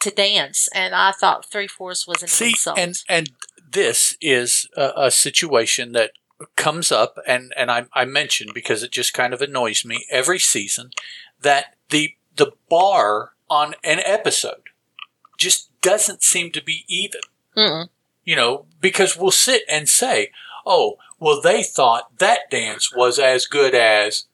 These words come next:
Speaker 2: so-and-so's dance," because they, they voted, th-, that one judge voted the same. And, uh, you know, sometimes it, we, we just, we marvel at how this was a four,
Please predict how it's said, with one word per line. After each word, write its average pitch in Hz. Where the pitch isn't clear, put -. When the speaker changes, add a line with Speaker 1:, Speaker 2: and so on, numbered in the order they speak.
Speaker 2:
so-and-so's 131
dance," 101
because 160
they, 147
they 139
voted, 127
th-, 147
that 143
one 139
judge 120
voted 120
the 113
same. -
And, 180
uh, -
you 202
know, 180
sometimes 202
it, 185
we, 185
we 175
just, 170
we 170
marvel 151
at 117
how 175
this 254
was 127
a 117
four, 104